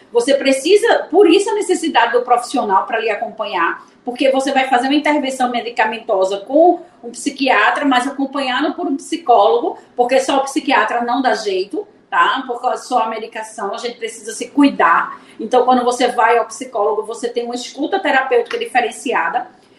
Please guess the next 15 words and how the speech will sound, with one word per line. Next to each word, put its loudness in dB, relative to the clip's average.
E -2
quando 4
você 2
toma 4
uma 6
medicação -2
sem -2
uma 4
prescrição -4
correta, -4
você 0
pode 0
acarretar 0
outras 4
sintomatologias -2